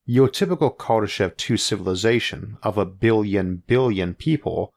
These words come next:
could obviously fill up several planets with prisoners, even with incredibly low crime rates and population densities on those prison planets parallel to an Econopolis city planet.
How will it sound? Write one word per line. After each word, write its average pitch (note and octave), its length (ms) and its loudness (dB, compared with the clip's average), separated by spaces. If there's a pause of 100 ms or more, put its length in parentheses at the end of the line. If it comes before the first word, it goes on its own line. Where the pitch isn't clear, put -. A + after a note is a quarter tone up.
(140)
could F3+ 240 4
obviously A2+ 580 0
fill G2 260 0
up F#2 140 -2
several F#2 400 -2
planets A2+ 480 -6
with F2+ 160 -6
prisoners, G#2 760 -2 (380)
even A2 280 4
with G2+ 180 4
incredibly F#2+ 540 -2
low A#2+ 300 0
crime F2 420 -4
rates F2+ 380 -2 (100)
and G2+ 280 0
population G2 680 -2
densities F#2 580 -2 (100)
on G#2 280 0
those F2 240 0
prison D3+ 360 0
planets F2 520 -4 (100)
parallel A#2 400 2
to G2 220 -2
an F#2 60 -4
Econopolis F#2 640 -2
city E3+ 320 0
planet. - 580 -10